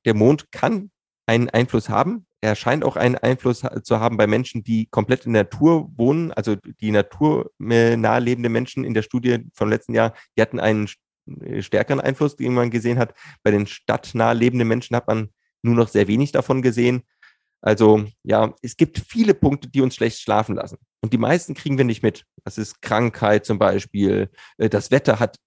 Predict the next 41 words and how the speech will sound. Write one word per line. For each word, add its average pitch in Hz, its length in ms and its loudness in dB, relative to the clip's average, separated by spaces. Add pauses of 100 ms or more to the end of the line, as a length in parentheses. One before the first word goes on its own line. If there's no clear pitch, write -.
definitiv 147 560 2
einen 131 340 -2
wirklich - 360 -2
klaren - 600 0 (300)
Einfluss 220 400 2
auf 151 240 2
unseren 143 260 2
Schlaf. - 380 -2
Ja? 127 160 2
Also 113 300 0
Tiefdruck - 600 -2
oder 117 220 4
wie 131 100 2
viel 127 160 0
Sonnenlicht 139 460 2
wir 117 60 -2
bekommen 104 460 -2
haben. 104 280 -6 (440)
Ob - 140 0
wir 131 60 6
uns 135 140 2
mit 143 100 -2
Freunden 160 240 2
getroffen 113 560 -2
haben. 98 320 -4 (180)
Ob 123 140 -4
wir 139 60 4
einen 143 80 4
stressigen 147 480 0
Termin 156 420 2
oder 113 220 0
eine 120 400 0
üble 135 240 0
Mail 135 200 4
vom 117 340 0
Chef 113 200 -2
bekommen 101 280 0
haben. 101 180 -4 (160)
Das 185 140 -4
sind 131 120 -2
wirklich 139 340 -2